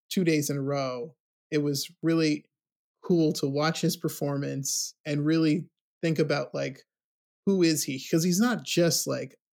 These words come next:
a, you know, garden variety psycho. I think his character is, he wants to be a child, but,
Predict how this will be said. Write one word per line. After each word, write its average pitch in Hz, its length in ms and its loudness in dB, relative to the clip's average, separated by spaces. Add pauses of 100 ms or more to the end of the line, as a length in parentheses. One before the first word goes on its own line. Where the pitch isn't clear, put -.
a, 135 420 -2 (580)
you 147 120 0
know, 135 140 -4
garden 147 320 0
variety 139 680 -4 (180)
psycho. 143 680 0
I 175 80 -2
think 180 340 0
his 143 200 0
character 165 500 0
is, 135 460 -4 (1120)
he 165 680 0 (320)
wants 147 380 -2
to 170 80 -6
be 165 120 2
a 147 60 2
child, 135 600 -2 (680)
but, 131 280 0